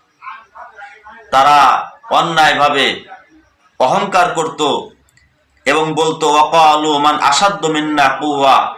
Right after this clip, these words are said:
"আমাদের চাইতে শক্তিশালী আর কে আছে? আমরাই তো শক্তিশালী।" আল্লাহ রাব্বুল আলামিন তাদের জবাবে বলছেন,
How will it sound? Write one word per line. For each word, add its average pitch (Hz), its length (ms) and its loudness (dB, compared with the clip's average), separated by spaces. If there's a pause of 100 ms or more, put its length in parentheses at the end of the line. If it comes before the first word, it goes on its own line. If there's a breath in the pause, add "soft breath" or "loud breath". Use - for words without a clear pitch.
(240)
"আমাদের 165 500 0
চাইতে 151 300 0
শক্তিশালী 180 600 -2
আর 160 180 0
কে 220 120 2
আছে? 175 220 2
আমরাই 175 320 2
তো 165 80 -4
শক্তিশালী।" 107 600 -8 (1400)
আল্লাহ 165 220 2
রাব্বুল 147 220 -2
আলামিন 139 320 2
তাদের 135 220 -6
জবাবে 135 280 0
বলছেন, 127 500 -4